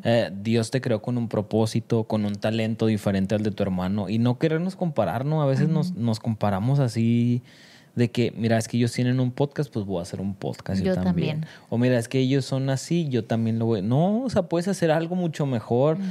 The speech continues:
Speaker 1: A veces nos limitamos a lo que, a, a lo que Dios quiere, o sea, nos limitamos porque queremos estar haciendo nuestras propias fuerzas y,
Speaker 2: Ujú.
Speaker 1: y vemos a las demás personas y decimos, "Es que,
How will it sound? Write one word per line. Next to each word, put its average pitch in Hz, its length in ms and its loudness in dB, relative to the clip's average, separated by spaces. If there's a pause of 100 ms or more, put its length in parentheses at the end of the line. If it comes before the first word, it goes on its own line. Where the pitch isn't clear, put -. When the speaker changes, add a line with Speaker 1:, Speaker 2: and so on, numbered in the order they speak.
(180)
Speaker 1:
A 120 80 4
veces 127 240 2
nos 165 160 0
limitamos 139 760 0 (640)
a 120 120 2
lo 127 180 0
que, - 200 -4
a, 113 580 0
a 110 40 0
lo 110 280 -2
que 110 160 -2
Dios 120 320 2
quiere, 160 500 2
o 147 100 2
sea, 123 480 0 (280)
nos 120 160 4
limitamos 123 540 2
porque 147 480 -2
queremos 120 420 0
estar 127 320 0
haciendo 131 340 -4
nuestras 127 460 -2
propias 123 380 -2
fuerzas 123 480 2
y, 120 100 0
Speaker 2:
Ujú. - 80 -6
Speaker 1:
y 117 120 0
vemos 113 300 0
a 143 60 2
las 135 160 2
demás 110 260 0
personas 147 560 0
y - 40 2
decimos, 110 300 -2
"Es 104 80 -8
que, 123 180 -10